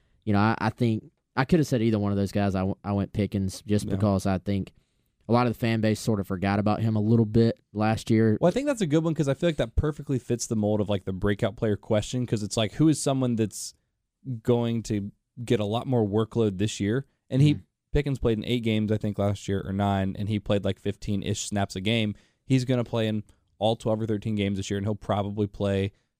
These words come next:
Speaker 2: I would say, no fewer than thirty-five or forty snaps a game.
Speaker 1: Mm-hmm.
Speaker 2: Probably sounds about right. So that's a guy that it's, like, an easy uptick in production, uptick in impact,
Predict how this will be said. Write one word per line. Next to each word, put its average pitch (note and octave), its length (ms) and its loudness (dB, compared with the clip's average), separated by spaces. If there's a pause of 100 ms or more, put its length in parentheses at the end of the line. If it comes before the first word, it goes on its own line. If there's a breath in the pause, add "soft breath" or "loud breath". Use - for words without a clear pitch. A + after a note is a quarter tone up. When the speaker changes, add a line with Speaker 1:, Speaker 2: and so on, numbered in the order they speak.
(420)
Speaker 2:
I A#2+ 80 0
would A2+ 140 2
say, G#2+ 180 2
no A2 520 2
fewer A2+ 460 2
than G#2 160 -4
thirty-five G#2+ 520 0
or G2 40 -6
forty A2 280 0
snaps G2+ 320 -4
a G2 40 -10
game. G#2 360 -2 (480)
Speaker 1:
Mm-hmm. F#2+ 180 -6
Speaker 2:
Probably A#2 200 0
sounds A#2 200 0
about A#2 140 2
right. A2+ 280 0
So G#2+ 280 2 (320)
that's A#2+ 160 -2
a A#2+ 40 0
guy A2 140 4
that G2 240 -4 (140)
it's, G2+ 260 -4
like, G2+ 120 -4
an G2+ 140 -6
easy A2 440 2
uptick A2 360 -2
in G2+ 80 -4
production, G2 640 -2
uptick A2 300 -4
in G2 80 -4
impact, G2 480 -4